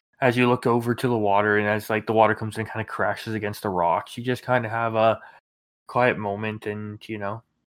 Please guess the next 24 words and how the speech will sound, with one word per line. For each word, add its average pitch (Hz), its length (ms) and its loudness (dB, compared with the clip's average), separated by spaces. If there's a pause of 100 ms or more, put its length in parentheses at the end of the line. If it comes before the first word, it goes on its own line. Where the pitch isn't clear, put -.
(140)
try 120 180 -4
to 120 60 -2
find 110 340 -2
some 113 160 -8
inner 107 140 -4
peace 110 380 -6
and 113 380 -6 (480)
all 117 200 2
the, 110 360 2
uh, 104 260 4 (680)
things 139 260 2
that 120 120 0
have 117 200 -2 (500)
come 131 200 2
up - 400 0 (180)
as 113 160 0
of 107 140 -6
late 113 340 -2
to 110 100 0
weigh 110 240 0
on 110 200 -2
you 104 220 -6
heavily, 131 480 -2
but, 139 300 -2